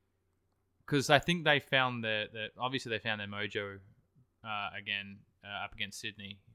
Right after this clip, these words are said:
in Sydney, and with the amount of inside fifties that Melbourne were able to generate, if you can get, if Adelaide clearly has a better forward line than Melbourne, so if they're able to utilise those inside fifties, get the same amount of inside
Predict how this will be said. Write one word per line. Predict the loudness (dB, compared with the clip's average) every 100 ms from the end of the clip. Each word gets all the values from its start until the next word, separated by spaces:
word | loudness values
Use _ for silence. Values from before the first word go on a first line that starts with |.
| _
in | -20 -14
Sydney, | -8 -8 -10 -20 -20 _ _ _ _ _ _ _
and | 0 2 2 -4 _ -4
with | 4 4 4
the | 2
amount | 4 4 4 4 2
of | -2 -4 -2
inside | -4 0 0 0
fifties | -2 -4 -6 -6
that | -6
Melbourne | -4 -6 -8
were | -10 -6 -4
able | -4 -6
to | -8
generate, | -4 -4 -2 -4 -6 -8 -12 _ _ -20 -20 _ _ _ _
if | -16
you | -14 -10
can | -6
get, | 2 2 2 -12
if | -12 -12 _ -20 -20 _ _ _ _ _ 2
Adelaide | 2 4 2
clearly | 2 0 2
has | 0
a |
better | 0 0 0
forward | -4 -6 -2
line | -4
than | -4 -6
Melbourne, | -6 -6 -10 -20 _ _ _ _ _ _ _ _ _ -6
so | 2 4
if | 4 0
they're | 2 4
able | 4 2 0
to | -2
utilise | 6 8 8 6 2 -2
those | -8 -8
inside | -10 -12 -16
fifties, | -16 -12 -2
get | 0
the | 0
same | 0 2
amount | 2 0 -2
of |
inside | -8 -12